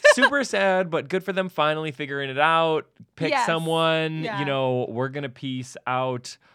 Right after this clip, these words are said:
Speaker 2: Um, but how precious, uh, was the, was the mistletoe thing? I just have to say, I think that's ki-, that was, that was kinda cute.
Speaker 1: It was cute. Here's what I'll say about the ending of this. So at the end, uh, he's like,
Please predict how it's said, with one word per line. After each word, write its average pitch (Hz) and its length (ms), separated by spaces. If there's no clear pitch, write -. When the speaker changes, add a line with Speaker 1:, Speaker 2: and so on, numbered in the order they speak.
Speaker 2:
Um, 104 680
but 139 120
how 147 160
precious, 151 600
uh, 127 640
was 131 240
the, 127 280
was 123 200
the 123 100
mistletoe 117 480
thing? 113 540
I 120 140
just 110 160
have 107 100
to 104 80
say, 104 300
I 101 40
think 101 220
that's 92 180
ki-, - 140
that 98 220
was, 92 160
that 85 140
was 92 140
kinda 82 220
cute. - 420
Speaker 1:
It 359 80
was 339 160
cute. 262 300
Here's 453 380
what 453 140
I'll 311 120
say 285 240
about 240 220
the 226 140
ending 220 420
of 202 100
this. 202 200
So 311 100
at 294 140
the 330 120
end, 330 360
uh, - 200
he's 254 320
like, 240 220